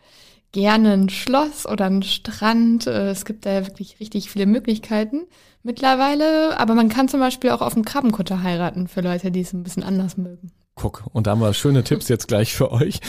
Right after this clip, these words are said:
Speaker 2: Und, äh, einige Dinge hast du ja auch schon selbst besucht. Du bist ja Reisebloggerin, viele kennen dich von rebeccaswelt punkt de. Da hast du immer wieder schöne Destinationen, die du präsentierst. Ich bin als Reisejournalist auch gerne in der Welt unterwegs. Also wir haben ja einige schöne Dinge für euch, äh, zusammengesammelt.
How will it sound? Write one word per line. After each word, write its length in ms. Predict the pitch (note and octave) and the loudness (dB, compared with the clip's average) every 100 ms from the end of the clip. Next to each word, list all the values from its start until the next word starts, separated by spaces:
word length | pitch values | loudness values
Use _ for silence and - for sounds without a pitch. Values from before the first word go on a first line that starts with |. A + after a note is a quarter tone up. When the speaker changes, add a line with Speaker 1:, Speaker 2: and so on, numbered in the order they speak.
| - G3+ | -10 -2
Speaker 2:
Und, 180 | D3+ E3+ | 0 2
äh, 220 | D3 C#3+ | 0 -2
einige 360 | - F3 A3 F3 | 0 2 4 4
Dinge 180 | E3+ D#3 | 2 2
hast 160 | D3+ | 2
du 60 | D#3+ | 2
ja 60 | |
auch 60 | C#3 | 2
schon 280 | - C#3+ C3+ | 2 2 2
selbst 360 | B2 B2 C#3+ - | 0 0 0 0
besucht. 420 | C3 C3+ A2+ - | 0 2 0 0
Du 60 | A2+ | -2
bist 180 | B2 | 0
ja 100 | A#2 | 0
Reisebloggerin, 800 | G#2+ G#2 C#3 C#3+ C#3 C3+ C3 C#3 | 2 0 0 0 0 0 2 2
viele 240 | C3 C3+ B2 | 2 -2 -2
kennen 220 | B2+ C3+ | 0 2
dich 140 | B2+ | 0
von 140 | - A2+ | -2 -4
rebeccaswelt 760 | G2+ G#2 G2+ - G2 G#2 B2+ | -2 -2 -2 -2 0 0 0
punkt 280 | - A#2 G#2+ | 0 0 0
de. 280 | - A#2+ C3 | -4 0 0
Da 160 | A#2+ G2 | 0 -2
hast 180 | A#2 | -4
du 60 | A2+ | -4
immer 260 | G#2+ G#2 G#2 | -2 -2 -2
wieder 280 | A2 G2 | -2 -2
schöne 420 | G2 B2+ C3 B2 G#2+ | -2 0 2 2 0
Destinationen, 720 | G#2 - A2+ G2+ - A#2 C#3 | -2 -2 0 0 0 2 2
die 80 | B2 | 2
du 160 | B2 | 2
präsentierst. 720 | G#2+ - A2 G#2+ - G#3 - - - - - - | 0 -2 0 -2 0 0 0 -6 -14 -14 -12 -4
Ich 140 | G#3 | -2
bin 100 | - | 0
als 180 | F#3 D#3+ | -2 2
Reisejournalist 680 | E3 F#3 F3+ F3 E3 D#3+ - | 0 2 0 0 2 2 0
auch 140 | C#3 - | -2 0
gerne 180 | D#3 | 0
in 80 | D3+ | 2
der 100 | C#3 | 2
Welt 180 | B2+ D3+ | 2 2
unterwegs. 480 | D3+ C#3 C3+ D3+ - | 0 2 2 0 -2
Also 220 | A#2+ A#2+ | -2 0
wir 60 | B2 | 2
haben 100 | B2+ | 2
ja 120 | G#2+ | 2
einige 320 | C3 D#3+ C#3 | 2 2 2
schöne 400 | B2+ C3+ C3 A#2+ | 0 2 2 2
Dinge 400 | G#2+ A#2 B2 A2+ | 0 0 2 2
für 220 | G#2+ - - | 0 -4 -4
euch, 260 | G#2+ G#2+ | -4 -4
äh, 220 | - F#2+ | -6 -8
zusammengesammelt. 1300 | - B2 A2 A2+ G#2 G#2 A2 G2+ G2 A#2+ A2+ G2 | -8 -4 0 2 2 0 -2 -2 0 2 2 0